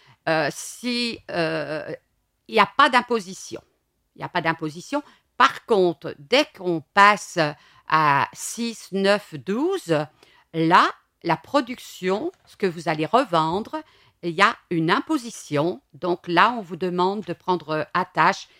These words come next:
avec le Centre des finances publiques pour avoir de plus amples renseignements.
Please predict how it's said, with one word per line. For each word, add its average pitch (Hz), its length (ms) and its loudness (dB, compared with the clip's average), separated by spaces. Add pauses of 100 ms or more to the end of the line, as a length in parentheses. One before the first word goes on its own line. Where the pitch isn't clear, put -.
(220)
avec 180 300 -2
le 180 60 -4
Centre 196 380 -2
des 180 120 -4
finances 170 360 -2
publiques 170 500 -12 (140)
pour 185 180 -6
avoir 175 460 4
de 160 80 -8
plus 160 320 -12
amples 180 240 -2
renseignements. 123 560 -12